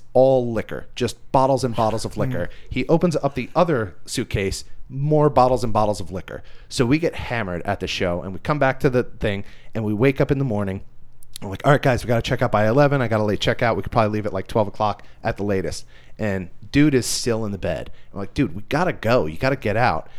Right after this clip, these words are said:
Speaker 1: And he's like, "No, no, no. You, ju-, you guys go ahead. We're fine. We're fine," like that. I'm like, so my,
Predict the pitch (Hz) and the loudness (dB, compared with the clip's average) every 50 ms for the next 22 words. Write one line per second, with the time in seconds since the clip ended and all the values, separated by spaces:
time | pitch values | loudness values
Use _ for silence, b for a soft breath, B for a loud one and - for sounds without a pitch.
0 | b b b b b - 113 117 107 98 - 104 113 101 110 107 - 180 185 185 | b b b b b -6 -6 -6 -4 -6 -6 -6 -6 -4 -4 -2 0 2 4 4
1 | 180 170 165 170 151 147 151 156 147 160 143 156 147 156 160 151 143 - 160 147 | 4 4 4 4 4 4 2 2 0 -2 -4 -2 0 2 2 2 2 4 2 4
2 | 139 135 143 143 139 131 - - - 143 135 135 123 120 - 139 131 123 123 123 | 4 4 2 2 0 0 -2 0 0 0 2 0 0 -2 -2 -2 -2 -2 -4 -4
3 | 117 127 117 - - 127 123 110 - b b b b b b - - - 117 110 | -2 -2 -2 -2 -2 -4 -6 -6 -6 b b b b b b -2 2 4 6 6
4 | 107 - - 127 117 107 104 | 4 4 2 2 2 2 0